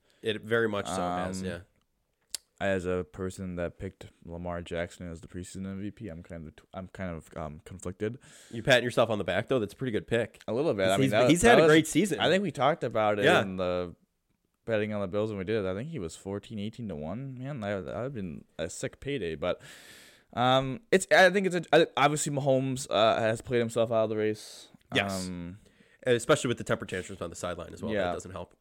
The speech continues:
Speaker 2: I think Dak, I know Dak's had a really good statistical season, but I think the, them na-, the boys now losing two straight games to the Bills and Dolphins, and now obviously he has a big game against the Lions, so I guess we'll see with that. But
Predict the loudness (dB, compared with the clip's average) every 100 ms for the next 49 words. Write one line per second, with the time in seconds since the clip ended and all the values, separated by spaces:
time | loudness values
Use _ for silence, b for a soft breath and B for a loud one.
0 | -2 0 0 -4 -2 2 4 2 0 -8
1 | -2 -2 -2 0 0 0 -2 -2 -2 -2
2 | -4 -8 -12 -12 -10 -8 -8 -6 -6 -6
3 | -8 -4 -2 -2 -2 -6 -6 -10 -18 b
4 | b b b b b _ _ _ _ -16
5 | -10 -4 -4 -4 _ _ _ -16 -6 -2
6 | 0 2 -2 -2 -8 0 2 2 0 2
7 | 2 2 0 0 -4 -6 -4 -4 -4 -4
8 | -4 -4 -6 -6 -6 -8 -10 -12 -10 -8
9 | -8 -4 -4 -4 -4 -2 -2 -2 -8 -8
10 | -8 -10 -10 -8 -6 -4 -6 -8 _ b
11 | b b b -4 -4 -4 -4 -4 -6 -6
12 | -6 -6 -6 -10 -10 -8 -8 -8 -8 -6
13 | -4 -6 -8 -8 -6 -6 -4 -2 0 -2
14 | -2 -2 -2